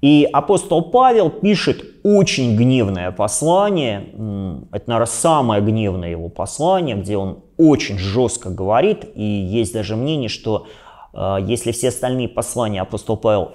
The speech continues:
диктовал, то это послание он писал аж своими руками, настолько для него это было важно. И вот,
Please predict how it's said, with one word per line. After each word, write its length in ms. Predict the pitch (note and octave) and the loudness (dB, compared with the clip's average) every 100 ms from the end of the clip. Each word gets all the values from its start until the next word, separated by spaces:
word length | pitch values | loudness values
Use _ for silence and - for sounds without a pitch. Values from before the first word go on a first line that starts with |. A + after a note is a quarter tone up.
| - | -8
диктовал, 920 | F#2 A2 - B2 A#2+ D#3+ G#3+ D3+ - | -4 -4 0 0 4 6 6 4 2
то 160 | C#3 D#3 | 4 6
это 160 | E3 | 4
послание 400 | - B2 C3 A2+ | -2 -6 -4 -4
он 60 | A2 | -6
писал 300 | - C#3+ - | -2 0 0
аж 180 | A#2 - | -2 -4
своими 400 | - A2+ B2+ A#2+ | -2 0 2 0
руками, 560 | B2 B2 B2+ G#2 D#2+ - | -2 2 2 2 -4 -8
настолько 560 | A2 A2+ - D#3+ D#3 A2+ | -4 -4 2 2 4 2
для 140 | G2+ | 0
него 200 | G#2 G2 | 0 0
это 160 | G#2 G2+ | -2 -2
было 200 | F#2+ G2 | -2 0
важно. 380 | F#2 - D2+ - _ _ _ _ _ _ _ _ _ - - _ - | -2 -4 -14 -20 _ _ _ _ _ _ _ _ _ -20 -20 _ 0
И 300 | C3+ C3+ B2 | 2 4 4
вот, 440 | C3 D#3 - | 2 0 -2